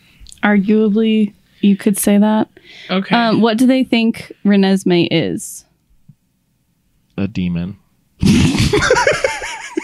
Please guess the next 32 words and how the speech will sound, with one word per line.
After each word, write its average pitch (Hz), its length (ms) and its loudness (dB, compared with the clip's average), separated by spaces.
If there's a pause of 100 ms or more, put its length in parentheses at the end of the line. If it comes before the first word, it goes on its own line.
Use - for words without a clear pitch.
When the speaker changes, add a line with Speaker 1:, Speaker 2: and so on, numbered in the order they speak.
(260)
Speaker 1:
Well, 190 140 -8
everybody 202 500 -2
thinks 190 340 -4
that, 180 240 -2
so 175 80 -14
they're 190 140 -4
not 202 180 0
Speaker 2:
What 254 80 -6
Speaker 1:
surprised. 247 220 0
Speaker 2:
is 202 160 2
Renesmee? 202 1000 0
Speaker 1:
<laughs> - 80 -14
Uh, 233 640 -2
Speaker 3:
She's 147 160 -2
half 135 400 -4
immortal, 104 720 -14 (320)
half - 600 -18 (460)
mortal. 95 600 -20 (600)
Speaker 1:
Okay. - 440 -12 (500)
Speaker 3:
So - 160 -8
she's 101 240 -10
quarter 101 360 -8
mortal. 85 520 -16
Speaker 1:
Why 214 220 0
are 254 80 0
they 262 160 0
concerned 208 580 0
about 190 300 -2
her? 180 280 -2
Speaker 2:
<laughs> 190 40 -14
Core 208 200 0
mortal. 175 560 -2